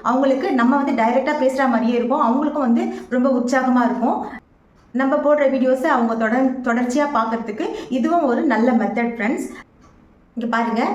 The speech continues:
என்னுடைய வியூவர் வந்து என்கிட்ட என்ன கேட்டிருக்காங்கன்னா, I mean என்னோட ஆடியன்ஸ் என்கிட்ட என்ன கேட்டிருக்காங்கன்னா, "எனக்கு தெரியலே, எனக்கு தெரியவே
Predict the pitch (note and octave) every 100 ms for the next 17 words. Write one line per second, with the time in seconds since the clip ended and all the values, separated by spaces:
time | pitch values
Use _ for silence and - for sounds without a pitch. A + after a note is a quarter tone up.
0 | - B3+ C#4 C4+ C4 D#4+ E4 B3 A#3+ D#4+
1 | C#4 A3+ A#3 C4+ B3 B3+ A3+ G3+ G3 F#3+
2 | A3+ F#4+ - - - _ _ _ - -
3 | B3+ C#4+ C#4+ A#3 G#3+ G#3+ G3+ A#3 B3 A3+
4 | - - - A3+ A#3 A#3+ C#4+ C4+ C#4+ B3+
5 | G3+ F#3+ G3 D4 G4+ - - - - -
6 | - A#3+ C4 E4+ - E4+ C5 - - -
7 | _ _ _ _ - C#4+ F4 F4 C4 B3+
8 | - - - - A#3 C#4 - - C4 C#4
9 | D4+